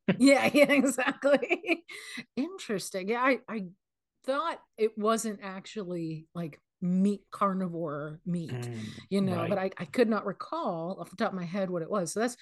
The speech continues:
Speaker 1: Yeah.
Speaker 2: that's interesting. Um,
Speaker 1: Yeah.
Speaker 2: I've never had
Speaker 1: Finely
Speaker 2: Yeah.
Speaker 1: chopped dried fruits, pretty much. That's the
Speaker 2: Okay.
Speaker 1: Cliff's Notes.
Speaker 2: And so is it
Speaker 1: Mm.
Speaker 2: sort of, like, similar, I mean, to more like a chicken pot pie of fruit?
Speaker 1: Yeah,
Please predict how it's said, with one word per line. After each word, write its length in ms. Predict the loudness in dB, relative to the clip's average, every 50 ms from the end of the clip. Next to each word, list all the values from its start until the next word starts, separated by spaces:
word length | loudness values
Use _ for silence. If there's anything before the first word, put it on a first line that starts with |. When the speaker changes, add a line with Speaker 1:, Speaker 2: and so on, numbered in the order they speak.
| -20 -18 -14 -12
Speaker 1:
Yeah. 160 | -12 -10 -8 -6
Speaker 2:
that's 160 | -6 -6 -2
interesting. 840 | -2 -2 0 -2 -2 -4 -6 -6 -6 -6 -4 -4 0 0 0 0 0 -2 -4
Um, 300 | -4 -4 -2 -2 0 0
Speaker 1:
Yeah. 260 | 0 0 -2 -4 -10 -14 -18 _ _ -8 -2
Speaker 2:
I've 80 | 2 2
never 180 | 4 4 4 2
had 180 | 0 0 0 2
Speaker 1:
Finely 320 | 2 2 4 6 6 6
Speaker 2:
Yeah. 60 | 6
Speaker 1:
chopped 380 | 6 4 4 4 4 2 0 0
dried 320 | 0 2 2 2 0 0
fruits, 340 | -4 -6 -8 -8 -6 -6 -8 -6
pretty 240 | -4 -4 -4 -4
much. 260 | -4 -10 -12 -10 -6 -4
That's 260 | -4 -4 -4 -4 -6
the 220 | -6 -6 -8 -8 -12 -14 _ _ _ _ _ _ _ _ -8
Speaker 2:
Okay. 400 | -8 -8 -10 -12 -16 -14 -6 -2
Speaker 1:
Cliff's 240 | 0 0 0 0 -2
Notes. 380 | -4 -8 -10 -10 -10 -10 -10 -10 -16 _ _ _ _ -2
Speaker 2:
And 140 | -2 -2 0
so 120 | 2 2
is 180 | 4 6 6 4
it 40 | 4
Speaker 1:
Mm. 40 | 2
Speaker 2:
sort 260 | 0 2 4 4 4
of, 100 | 6 6
like, 200 | 6 6 4 4
similar, 880 | 0 -2 0 0 2 2 2 2 2 2 2 2 2 0 0 -2 -4 -6 _ _ _ _ _ _ _ -6
I 80 | -4
mean, 240 | -2 -2 -2 -4 -6 -6
to 520 | -4 -2 -2 0 0 0 0 -2 -2 -2
more 200 | -2 -2 0 0
like 180 | 0 0 -2 -4
a 60 | -6
chicken 340 | -8 -8 -8 -8 -6 -6 -6
pot 240 | -4 -4 -4 -4 -4
pie 200 | -4 -2 0 0
of 140 | 0 -2 -4
fruit? 360 | -6 -6 -4 -4 -4 -6 -8 -18 _ _ _ _ _ _ _ _ _ _ _ _ _ _ _ -20 -20 _ _ _ _ _ _ _ 0
Speaker 1:
Yeah, 340 | 2 2 4 4 2 -2